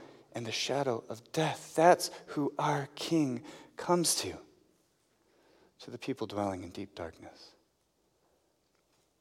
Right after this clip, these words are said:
Historically,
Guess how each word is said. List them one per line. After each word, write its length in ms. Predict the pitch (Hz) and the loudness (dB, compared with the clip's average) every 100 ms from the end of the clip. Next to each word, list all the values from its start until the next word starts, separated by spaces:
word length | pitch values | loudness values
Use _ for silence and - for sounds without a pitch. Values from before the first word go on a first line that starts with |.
| _ _ _ _ - _ _ _ _ - - - - | _ _ _ _ -20 _ _ _ _ -20 -20 -20 -8
Historically, 920 | 117 - 127 131 123 - 104 101 | -4 0 6 8 6 4 -2 -2